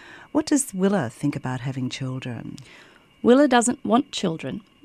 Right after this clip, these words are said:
Speaker 2: and she likes children. She's very close to her friends' kids. She's not anti-children by any means, but it isn't something she wants.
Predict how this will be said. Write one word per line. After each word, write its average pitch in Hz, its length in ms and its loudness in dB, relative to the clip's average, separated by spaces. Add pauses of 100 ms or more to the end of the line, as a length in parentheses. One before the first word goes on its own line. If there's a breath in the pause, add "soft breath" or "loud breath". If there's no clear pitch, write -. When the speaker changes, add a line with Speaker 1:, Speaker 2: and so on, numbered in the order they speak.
(180)
Speaker 2:
and 175 460 0
she - 200 -4
likes - 320 -2
children. 240 400 0
She's 165 300 -2
very 175 300 4
close 185 300 2
to 185 160 -2
her 165 500 0
friends' 190 380 4
kids. 190 600 2
She's - 480 -6 (100)
not 175 300 0
anti-children 196 760 2
by 170 140 2
any 175 180 2
means, 165 440 0 (360 loud breath)
but 185 120 6
it 185 100 6
isn't 202 340 2
something 165 460 -2
she - 180 -4
wants. - 520 -4